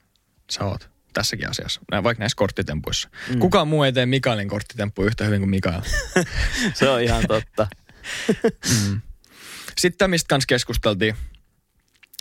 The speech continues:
Speaker 1: Älä yritä, älä yritä. <laughs> Älä yritä miellyttää kaikkia tai
Speaker 2: Mm.
Speaker 1: muita ihmisiä,
Speaker 2: Mm.
Speaker 1: koska loppujen lopuksi tässä elämässä on mulla ja sulla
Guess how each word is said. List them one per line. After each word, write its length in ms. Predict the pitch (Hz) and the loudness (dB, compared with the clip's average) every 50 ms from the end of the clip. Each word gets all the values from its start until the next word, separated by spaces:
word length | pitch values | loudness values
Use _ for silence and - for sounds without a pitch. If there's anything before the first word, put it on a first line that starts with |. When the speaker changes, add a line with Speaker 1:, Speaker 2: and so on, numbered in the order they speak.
| - - | -2 0
Speaker 1:
Älä 160 | 139 147 143 | 2 2 4
yritä, 400 | 143 151 147 143 - - 135 123 123 120 - _ - | 4 4 2 0 2 2 2 2 2 0 -2 _ 0
älä 140 | 147 165 160 | 2 2 2
yritä. 300 | 156 156 151 143 127 131 - - - - - - _ _ _ _ _ _ - | 2 2 2 0 0 -2 -8 -10 -10 -10 -14 -18 _ _ _ _ _ _ -2
<laughs> 120 | 175 180 156 - 208 180 - - - - - - - - - - - - - - 311 330 311 254 170 | 0 0 2 2 4 4 4 4 4 2 2 2 2 2 -2 -2 -2 -2 -4 -2 0 2 2 2 2
Älä 200 | - 185 190 185 | 2 2 2 2
yritä 340 | 170 175 180 180 165 156 143 | 2 2 2 2 2 0 0
miellyttää 720 | 147 160 180 180 165 135 120 113 110 _ - 104 101 107 110 _ _ _ _ _ - | 2 2 2 2 2 0 -2 -6 -8 _ -4 -4 -4 -4 -4 _ _ _ _ _ -2
kaikkia 500 | - 143 127 117 - - - 117 104 92 - - _ - | 0 2 2 2 -2 -6 -4 -4 -4 -4 -4 -8 _ -2
tai 140 | 135 135 139 | 0 0 2
Speaker 2:
Mm. 40 | 139 | 2
Speaker 1:
muita 280 | 143 139 131 113 107 | 2 2 2 2 2
ihmisiä, 540 | 101 104 110 117 104 98 101 - 98 92 120 - - - - - | 2 0 0 0 -2 -2 -2 0 -2 -2 -4 -6 -10 -20 -18 -16
Speaker 2:
Mm. 100 | 127 120 113 113 | -14 -12 -4 -2
Speaker 1:
koska 420 | 123 117 - - - 117 104 - _ _ _ _ _ _ _ _ _ _ _ _ _ _ _ _ _ _ _ _ _ _ _ - - - | 0 0 0 0 0 -2 -2 -2 _ _ _ _ _ _ _ _ _ _ _ _ _ _ _ _ _ _ _ _ _ _ _ -14 -4 -2
loppujen 300 | 131 156 - - 151 139 | 0 0 2 2 2 2
lopuksi 220 | 139 135 127 - | 2 0 -2 -2
tässä 140 | 131 123 127 | -2 0 0
elämässä 400 | 131 131 120 113 113 - - 123 | 0 0 0 -2 -2 -2 -2 -2
on 220 | 113 101 87 - _ _ _ _ _ _ _ _ _ _ _ _ _ _ _ - | -2 -4 -6 -10 _ _ _ _ _ _ _ _ _ _ _ _ _ _ _ 0
mulla 340 | 143 151 143 131 117 107 117 - - - _ _ _ - | 2 2 2 2 0 0 -2 -6 -12 -20 _ _ _ -6
ja 100 | 117 123 117 | -4 -4 -2
sulla 400 | - - 123 120 117 110 104 | 0 0 0 2 2 0 0